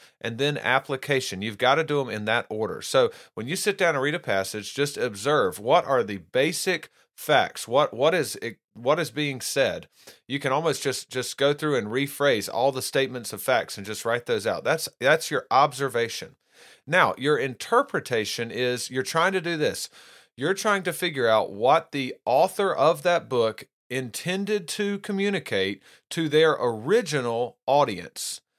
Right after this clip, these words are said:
That is the interpretation. And there are not many interpretations of a passage that are all valid. There is only one true interpretation. That author was trying to communicate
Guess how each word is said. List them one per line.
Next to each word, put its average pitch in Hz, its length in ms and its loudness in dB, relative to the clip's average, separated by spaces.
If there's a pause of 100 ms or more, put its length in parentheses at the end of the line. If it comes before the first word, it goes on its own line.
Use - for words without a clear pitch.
(180)
That 143 500 2
is 147 200 -2
the 147 180 -2
interpretation. 147 840 -4
And 127 200 -4
there 160 180 6
are 151 160 6
not 165 340 2
many 185 680 -4
interpretations 180 960 -2
of 127 100 0
a 120 80 0
passage 127 460 -2
that 120 120 0
are 110 120 0
all 131 200 2
valid. 127 460 2 (300)
There 143 180 2
is 139 160 0
only 156 320 -2
one 170 640 -4 (260)
true 170 500 0
interpretation. 131 1000 -4
That 131 320 4
author 120 640 0
was 123 220 -4
trying 156 340 -2
to 156 140 -6
communicate 135 760 -4